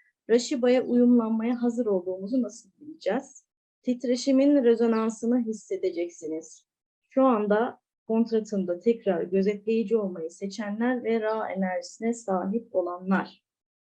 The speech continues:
Ee, şimdi Ra enerjisine sahip olanları bilebiliriz. Adında ve soyadında,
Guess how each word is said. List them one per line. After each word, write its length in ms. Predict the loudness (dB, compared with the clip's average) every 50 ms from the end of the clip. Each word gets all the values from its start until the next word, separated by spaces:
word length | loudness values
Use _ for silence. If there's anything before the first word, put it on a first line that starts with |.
| _ _ _ _ _ _ _ _ -12 -4 -2
Ee, 560 | 0 0 2 2 0 0 0 0 -2 -4 -4 -4
şimdi 300 | -2 0 2 4 4 4
Ra 200 | 6 4 4 4
enerjisine 460 | 4 4 4 4 2 0 0 -4 -4
sahip 420 | -4 0 0 2 4 4 2 2 2
olanları 600 | 0 0 0 0 0 0 0 0 -2 -2 -4 -8 _ _ _ _ _ _ _ _ _ _ _ _ _ _ _ _ _ _ _ _ _ _ _ _ _ _ _ -4
bilebiliriz. 800 | 2 4 6 4 4 4 2 4 4 4 0 0 -4 -10 -12 _
Adında 440 | -6 -2 0 2 2 4 4 4 2
ve 100 | 2 0
soyadında, 920 | -2 -2 -2 0 0 0 0 -2 -4 -4 -4 -6 -8 -10 -12 -12 -16